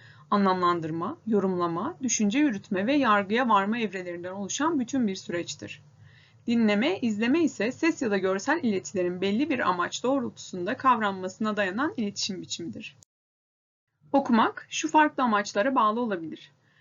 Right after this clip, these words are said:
Herhangi bir konuda bilgi edinmek için, estetik zevk için, dil becerilerini geliştirmek için, zaman geçirmek için, uyumak için vesaire. Unutmayalım ki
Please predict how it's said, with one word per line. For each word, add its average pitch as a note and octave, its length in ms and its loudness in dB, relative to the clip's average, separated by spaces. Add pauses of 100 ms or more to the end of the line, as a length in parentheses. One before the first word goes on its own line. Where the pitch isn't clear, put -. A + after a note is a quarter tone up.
(120)
Herhangi C#4+ 480 4
bir G#3 100 0
konuda G3+ 340 -4
bilgi A3 260 -2
edinmek E3+ 340 -2
için, A#3 460 -4 (340)
estetik A#3 440 -6
zevk G3+ 360 0
için, A3+ 400 -2 (160)
dil C#4 180 0
becerilerini G3+ 520 0
geliştirmek F3+ 560 -2
için, C#4 340 -2 (340)
zaman A3+ 360 2
geçirmek F#3+ 440 0
için, C4+ 380 -4 (340)
uyumak B3+ 340 2
için D#4+ 360 -2
vesaire. G3 500 -2 (680)
Unutmayalım D4+ 600 4
ki A#3+ 380 -4